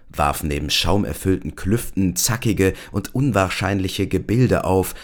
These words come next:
und schien mit der Kraft ungeheurer Arme in tollem Spiel den Gischt in alle Lüfte zu schleudern. Das Schiff hatte schwere Fahrt.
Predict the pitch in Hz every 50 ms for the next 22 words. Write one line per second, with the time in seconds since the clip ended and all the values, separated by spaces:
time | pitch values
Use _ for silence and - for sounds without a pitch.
0 | - - - - - 110 101 - - - 139 143 131 120 110 - 110 98 - -
1 | - 120 117 - - - - 135 156 143 120 113 107 110 110 104 95 85 - -
2 | 87 92 95 117 120 120 117 117 - - - - - 110 107 104 - - - 151
3 | 156 147 131 127 - - - - 113 113 117 117 117 - - - - 98 98 95
4 | 87 - - 131 131 - - - - 85 82 - - - 98 104 95 90 87 90
5 | 90 - - - 69 - - - - - - - 78 64 62 62 65 71 71 -
6 | - - - _ _ _ _ _ _ _ _ _ _ _ _ 123 120 113 - -
7 | - 143 139 - - 117 - - 98 - - 90 95 101 104 95 85 - - 87
8 | - - - - - -